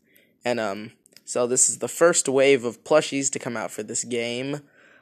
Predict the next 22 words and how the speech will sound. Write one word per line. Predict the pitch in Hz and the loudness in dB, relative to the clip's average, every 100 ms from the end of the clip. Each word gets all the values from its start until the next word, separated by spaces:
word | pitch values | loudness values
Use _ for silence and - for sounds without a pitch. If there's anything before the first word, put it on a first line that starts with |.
| _ - | _ 0
Um, | 110 107 101 117 _ _ _ _ _ _ - | 2 2 -2 -14 _ _ _ _ _ _ -2
it | 175 | 0
is | 208 208 196 - | 4 4 4 2
technically | - - 220 185 170 180 160 165 180 | 2 4 4 4 -2 4 6 6 6
wave | 147 143 139 | 6 6 4
six, | - - 175 - - | 2 2 2 0 2
but | 165 135 | 2 2
you | 180 | 0
can | 185 160 | -2 -2
call | 156 143 | 4 6
it | 90 | 6
wave | 107 120 - | 2 0 2
seven | - 117 120 107 | 2 2 -2 -4
if | - | -8
you | 107 110 - - - | -10 -12 -14 -20 -8
count | - 139 107 | -2 -2 -2
the | |
Blacklight | 113 139 135 117 117 - | 0 2 2 2 0 0
wave | 101 95 95 113 - - | -4 -2 -4 -8 -14 -10
as, | - 82 - - - - _ _ _ _ _ _ _ _ - - 73 73 - | -6 -4 -2 -2 -2 -6 _ _ _ _ _ _ _ _ -20 -10 -8 -6 -2
as | 127 117 | 0 0
it, | 107 | -8